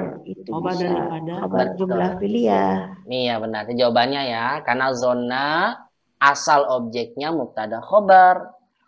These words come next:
Speaker 1: Khobar.
Speaker 3: Maf'ul bih dua itu asalnya adalah khobar. Khobar itu
Speaker 1: Khobar.
Speaker 3: boleh jumlah fi'liyah.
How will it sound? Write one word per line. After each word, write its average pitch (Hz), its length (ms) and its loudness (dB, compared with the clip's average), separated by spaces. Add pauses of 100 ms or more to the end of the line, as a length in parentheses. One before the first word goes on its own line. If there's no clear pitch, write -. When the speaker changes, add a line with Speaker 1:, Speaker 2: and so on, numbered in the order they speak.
Speaker 1:
Khobar. 69 400 -8
Speaker 3:
Maf'ul 127 400 -2
bih 123 240 -4
dua 123 240 2
itu 113 240 0
asalnya 127 560 0
adalah 117 240 -4
khobar. 170 680 6
Khobar 127 440 2
itu 147 200 -2
Speaker 1:
Khobar. 113 200 0
Speaker 3:
boleh 123 240 -2
jumlah 120 480 -4
fi'liyah. 170 560 2